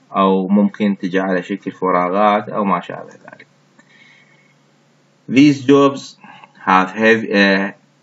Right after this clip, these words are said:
a very little what stress. يعني أكيد اللي يبيع ورد، اللي يشتغل بالتغذية وغيرها personal،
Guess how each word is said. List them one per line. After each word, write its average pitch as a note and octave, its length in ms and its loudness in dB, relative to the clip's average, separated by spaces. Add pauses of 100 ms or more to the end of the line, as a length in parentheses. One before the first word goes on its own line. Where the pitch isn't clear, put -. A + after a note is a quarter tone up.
(460)
a G2+ 60 0
very A2+ 420 2
little G#2+ 560 -2 (200)
what G2 260 -4 (180)
stress. - 800 -16 (680)
يعني F2 360 -4
أكيد G2+ 420 -2 (480)
اللي G2 160 -2
يبيع F2+ 280 -4
ورد، F2 540 -2
اللي D#2 320 -10
يشتغل D#2+ 400 -10
بالتغذية E2+ 800 -8
وغيرها E2 600 -6
personal، F2+ 720 -6